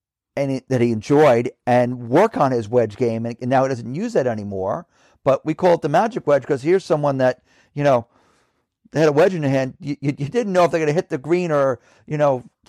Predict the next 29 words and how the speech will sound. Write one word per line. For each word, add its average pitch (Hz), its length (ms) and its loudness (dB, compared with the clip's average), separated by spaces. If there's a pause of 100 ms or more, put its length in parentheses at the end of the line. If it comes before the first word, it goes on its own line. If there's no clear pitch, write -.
(160)
skull 196 340 2
out 175 100 6
of 156 120 0
bounds 190 400 4
or 139 80 0
chunk 165 360 -4
it. 175 240 -4 (280)
Uh, 135 80 -6 (100)
and 139 420 0 (480)
it, 143 140 -6 (240)
it 151 160 -4
made 147 240 0
a 139 40 0
world 139 420 2
of 117 100 0
difference. 104 380 -2
So 120 260 -2
I, 127 180 -4
I, 131 220 2
I, 135 200 -2 (100)
I, 135 140 0 (140)
I 127 120 0
do, 139 240 -2
I 123 60 4
like 127 260 2
those 117 160 -6
wedges 107 260 -2
a 104 60 -4
lot. 87 320 -6